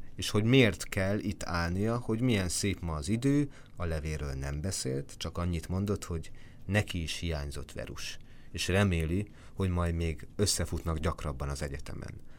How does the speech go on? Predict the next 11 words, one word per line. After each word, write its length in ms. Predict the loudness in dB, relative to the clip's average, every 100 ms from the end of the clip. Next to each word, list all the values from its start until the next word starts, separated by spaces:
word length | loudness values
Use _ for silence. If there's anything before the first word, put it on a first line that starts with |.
| -6
Vagy 160 | 0 2
akár 420 | 2 2 0 0 -6 -16 -14 -8
megadhatná 540 | -4 -4 -2 0 4
a 60 | 4
számát 460 | 8 8 8 4
is 140 | -2 -4
Verus. 440 | -4 -4 -6 -8 -10 -14 -16 -10
A 100 | -6
lány 320 | -2 0 -2
pedig 280 | -4 -6 -6
mosolygott, 840 | -6 -6 -2 -2 -2 -4 -6 -10